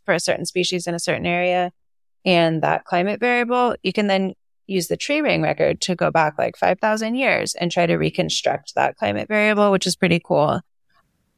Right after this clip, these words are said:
Another thing you can do with tree rings that's neat is you can look at not just the C thirteen isotopic signature, but you can also look at the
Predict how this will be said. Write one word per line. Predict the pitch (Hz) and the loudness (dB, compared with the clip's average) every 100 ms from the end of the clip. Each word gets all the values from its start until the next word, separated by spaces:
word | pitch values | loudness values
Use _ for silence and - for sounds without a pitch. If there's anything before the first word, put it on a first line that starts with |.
| _ | _
Another | 208 214 269 | -2 0 0
thing | 277 233 | -2 -4
you | 208 | -4
can | 196 180 | -4 0
do | 175 | 0
with | 175 | 0
tree | - 180 | 0 0
rings | 175 175 165 175 - - _ _ _ _ _ | 2 0 -4 -8 -12 -20 _ _ _ _ _
that's | 185 170 190 | -2 0 0
neat | 185 180 - | 0 0 -4
is | - 180 180 - - | -2 0 0 -4 -6
you | 190 | -4
can | 190 190 | -2 -2
look | 190 | 0
at | 202 196 - | 2 2 2
not | 165 165 - | 2 2 0
just | 208 208 | -4 -2
the | - | -4
C | - 175 | -2 -2
thirteen | 165 147 - 175 175 | 0 -2 -2 -4 -2
isotopic | 214 214 - 233 240 | -2 -4 -2 -2 -2
signature, | - 233 247 240 262 262 - - _ | -4 -4 -4 -2 -2 -4 -8 -18 _
but | 202 | -2
you | |
can | 226 196 | 2 2
also | 196 - 262 | 2 2 0
look | 214 185 - | 2 -2 -2
at | 160 175 170 - _ - | 2 4 2 0 _ 2
the | - | 2